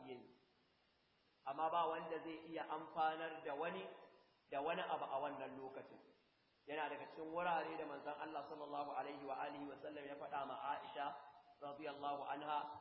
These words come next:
cewa babu wani mutum da zai tuna da wani a wa-, daga cikin waɗannan wuraren a ranar alkiyama,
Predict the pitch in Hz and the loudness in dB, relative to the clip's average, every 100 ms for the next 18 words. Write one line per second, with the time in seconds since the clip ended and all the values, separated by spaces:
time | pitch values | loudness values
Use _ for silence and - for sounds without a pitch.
0 | - - - 147 143 143 156 156 147 147 | -12 -16 -2 0 2 2 2 2 0 0
1 | 156 156 139 156 147 127 151 143 - 190 | 2 0 -4 -6 -6 -6 -6 -8 -6 -2
2 | 185 160 139 131 143 143 143 - - - | 4 4 4 0 0 0 -4 -10 -18 -20
3 | _ _ _ - 131 135 135 131 - 165 | _ _ _ -2 0 0 -2 -6 -6 -4
4 | 156 151 147 135 139 151 151 160 147 139 | 0 0 0 -4 -2 -2 0 0 2 2
5 | 151 147 - - - - 127 139 143 143 | 2 -2 -8 -14 -18 -10 -4 2 2 2
6 | 151 131 127 135 147 165 160 | -2 -2 -4 0 4 4 2